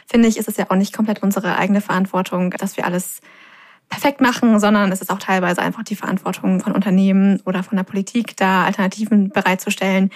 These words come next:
die das Ganze eben komfortabler und besser machen. Bestes Beispiel, ich, ähm, bin letztens nach Athen geflogen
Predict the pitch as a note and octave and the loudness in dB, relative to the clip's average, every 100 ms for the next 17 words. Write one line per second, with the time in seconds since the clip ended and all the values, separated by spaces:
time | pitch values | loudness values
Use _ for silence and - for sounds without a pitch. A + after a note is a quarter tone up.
0 | - - - B3 A#3+ - F#3+ G#3+ F#3+ G3 | -8 -20 -2 2 2 2 2 2 0 -2
1 | G3+ G3 G3 F#3+ - G3 G3 - G#3+ G#3 | 2 2 2 0 -2 0 -2 0 0 2
2 | G3 F#3+ F#3 F#3+ - A3 A#3 G3+ F#3 - | 2 2 2 -2 0 -2 0 0 0 2
3 | A#3 D#4+ - - - _ G3+ G#3+ G#3 F#3 | 4 4 -2 -20 -20 _ -2 -2 -2 0
4 | G3+ - G3+ G3 G3 A#3 - - C4+ A3 | 0 0 0 2 2 -2 -6 -6 -2 2
5 | G#3+ G#3 G#3+ G#3 G3+ G3+ G3+ F#3+ - G3+ | 4 4 4 6 6 6 4 2 -2 -4
6 | G#3+ G#3+ G#3+ G#3+ A3+ A#3+ B3 - B3+ C4 | -2 -2 -4 -4 2 4 2 0 0 4
7 | C4+ F4+ | 4 4